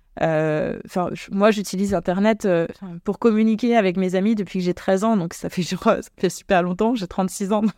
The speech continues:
Donc, ça fait vingt-trois ans que j'utilise Internet pour communiquer avec mes amis. Euh, j'ai, j'ai, j'ai utilisé Caramel, j'ai utilisé I R C, j'ai utilisé les, les, les chats Wanadu, j'ai utilisé, euh,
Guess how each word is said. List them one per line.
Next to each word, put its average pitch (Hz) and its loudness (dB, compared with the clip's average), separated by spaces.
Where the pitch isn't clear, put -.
Donc, 262 2
ça 185 -2
fait 196 2
vingt-trois 196 2
ans 226 2
que 214 2
j'utilise 196 -2
Internet 185 2
pour 185 -2
communiquer 180 0
avec 180 -2
mes 175 -2
amis. 202 0
Euh, 160 2
j'ai, 165 -2
j'ai, 160 -2
j'ai 180 0
utilisé 190 0
Caramel, 202 2
j'ai 196 0
utilisé 202 0
I 185 4
R 185 -4
C, 240 2
j'ai 208 2
utilisé 202 0
les, 202 2
les, 190 2
les 185 0
chats 220 2
Wanadu, 208 2
j'ai 208 0
utilisé, 202 0
euh, 180 0